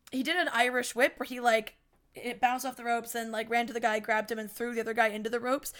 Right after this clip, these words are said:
But as he, like, did that, he dropped to the ground himself. Like, like, almost like gymnasts on a trampoline where you do, like, your jumping and then you, like, put your legs out and land on your back and then bounce back up. I'm like,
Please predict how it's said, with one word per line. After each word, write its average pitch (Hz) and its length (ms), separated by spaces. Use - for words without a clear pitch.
But 269 180
as 262 260
he, 285 80
like, 240 240
did 208 220
that, 285 280
he 262 160
dropped 254 320
to 254 80
the 233 100
ground 226 600
himself. 214 800
Like, 240 260
like, 247 220
almost 269 200
like 262 160
gymnasts 254 380
on 208 80
a 214 60
trampoline 277 640
where 247 100
you 226 120
do, 226 160
like, 220 180
your 208 80
jumping 214 420
and 214 80
then 214 140
you, 220 200
like, 208 240
put 233 120
your 220 120
legs 214 220
out 214 180
and 208 80
land 208 180
on 208 60
your 202 80
back 208 280
and 233 80
then 196 80
bounce 202 280
back 208 260
up. 220 260
I'm 220 100
like, 240 140